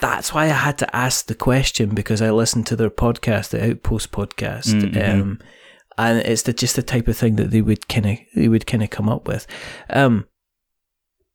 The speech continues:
Speaker 1: but wh-, what about you, and what about the kind of the future? I mean, are, are you
Speaker 2: Mm.
Speaker 1: gonna, are you, are, are you gonna go through? F-,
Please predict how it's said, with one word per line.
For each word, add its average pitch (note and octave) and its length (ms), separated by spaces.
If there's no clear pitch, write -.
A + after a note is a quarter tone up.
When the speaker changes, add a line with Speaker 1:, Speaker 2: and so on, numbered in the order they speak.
Speaker 1:
but C#3+ 180
wh-, C#3 340
what D#3 240
about D#3+ 480
you, A#2 400
and A2 180
what G#2 180
about G#2 360
the A#2 140
kind A#2 200
of A2 80
the G#2 60
future? - 520
I B2+ 80
mean, C#3 180
are, C3+ 40
are C3 200
you B2+ 220
Speaker 2:
Mm. - 40
Speaker 1:
gonna, C#3+ 260
are - 80
you, A#2 440
are, A#2+ 140
are - 80
you A#2+ 140
gonna C3 200
go A#2+ 180
through? A2+ 220
F-, - 160